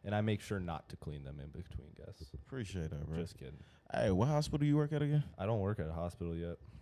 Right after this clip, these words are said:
Speaker 2: Oh, well, where'd you
Speaker 1: Yeah.
Speaker 2: intern at?
Speaker 1: Uh, I've done 'em, done interning at McLaren, Genesis, and Hurley.
Speaker 2: Okay. So this is the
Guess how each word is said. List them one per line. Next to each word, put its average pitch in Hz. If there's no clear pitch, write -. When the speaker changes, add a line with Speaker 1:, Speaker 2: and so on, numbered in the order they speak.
Speaker 2:
Oh, 82
well, 82
where'd 95
you 110
Speaker 1:
Yeah. 113
Speaker 2:
intern 85
at? 78
Speaker 1:
Uh, 92
I've 90
done 95
'em, 87
done 90
interning 87
at 73
McLaren, 87
Genesis, 80
and 73
Hurley. -
Speaker 2:
Okay. 95
So 80
this 98
is 87
the 80